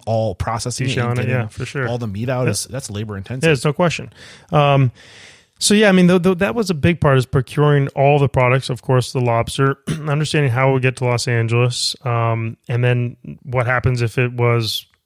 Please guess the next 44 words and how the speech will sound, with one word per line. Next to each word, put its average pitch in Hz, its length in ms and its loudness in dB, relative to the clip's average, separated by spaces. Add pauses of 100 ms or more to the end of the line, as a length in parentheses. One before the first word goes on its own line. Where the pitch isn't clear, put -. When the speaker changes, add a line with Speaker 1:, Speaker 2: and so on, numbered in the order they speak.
(120)
Speaker 2:
raining 127 600 2
in 127 100 2
L 123 240 2
A, 123 220 2
or 117 100 4
what 113 120 2
happens 120 260 0
if 110 40 -16
we 123 60 -4
got 123 60 -2
really 123 180 0
busy 120 320 0
on 123 100 0
the 123 80 0
weekend 123 400 0
and 123 80 2
we 123 60 0
needed 120 320 -2
more. 123 460 2
What 120 180 2
other 120 300 0
capacities? 120 720 -4
Who 131 140 0
was 123 140 0
the 123 120 0
right 120 220 0
group? 117 440 -2 (380)
Uh, 117 160 0
'cause 120 480 0 (240)
as 123 200 0
a 123 180 2
very 123 360 2
seafood, 120 640 -2
lobster-centric 120 1000 -2
food 165 200 2
truck, 107 260 -8
the 117 100 -4
one 110 160 -2
thing 110 140 -6
you 107 80 -6
can 117 140 -8
never 107 120 -8
be 107 120 -10
without 147 300 -8